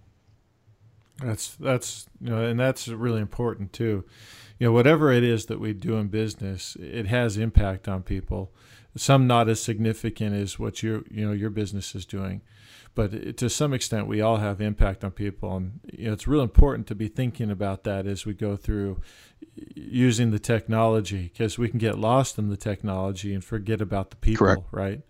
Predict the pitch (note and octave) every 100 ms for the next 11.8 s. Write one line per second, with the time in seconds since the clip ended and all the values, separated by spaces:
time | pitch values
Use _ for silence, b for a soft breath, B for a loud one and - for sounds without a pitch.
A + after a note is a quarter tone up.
0 | b b b b b b B2 B2 A#2+ A#2
1 | A#2+ A#2 A2 - A2+ G2+ G#2 G#2 - D#2
2 | - - A2+ A2 G#2+ G#2+ G2+ G2+ - -
3 | G#2+ - G#2 G2 - - - _ _ -
4 | A2 A2+ G#2+ G#2+ G2+ G2 G2+ G2+ C#2+ -
5 | G2+ - A#2 - G#2 A2+ G#2 G2+ F#2+ G2+
6 | F#2 - A#2+ A2+ G#2 G2 G2+ - _ -
7 | A2 A#2+ A2 A#2+ B2 A2 F#2 F#2+ A2+ -
8 | G#2+ G2+ G#2+ G#2 G#2+ G#2 - G#2 G#2 G2+
9 | G2+ - - A#2+ A2 G2 - b b b
10 | b b _ - A2+ A#2 - A2+ - A#2
11 | G#2+ G2+ F#2+ A2+ A2 G#2 G2+